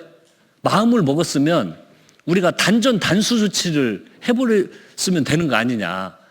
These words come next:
즉, 국회 봉쇄 조치에 의도가 없었던 것을 단전 단수 조치를 안 했기 때문에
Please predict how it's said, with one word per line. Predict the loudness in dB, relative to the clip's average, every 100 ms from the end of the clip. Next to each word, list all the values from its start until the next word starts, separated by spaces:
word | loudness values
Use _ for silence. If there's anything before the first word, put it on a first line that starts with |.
| _ _
즉, | -2 0 -2 -6 -20 -20 _ _ _
국회 | -4 -2 0 0
봉쇄 | 2 2 2 2 2
조치에 | 0 0 -2 -2 0 0 2 0 0 -2 -2 0 0 0 -4 0
의도가 | 2 2 2 2
없었던 | 2 0 -2 0 0
것을 | 2 2 0 -2 -8 -20 _ _
단전 | -6 -2 0
단수 | 0 -2 0 0
조치를 | -2 -2 -2
안 | 0 2 2
했기 | 2 0
때문에 | 0 0 2 0 -2 -6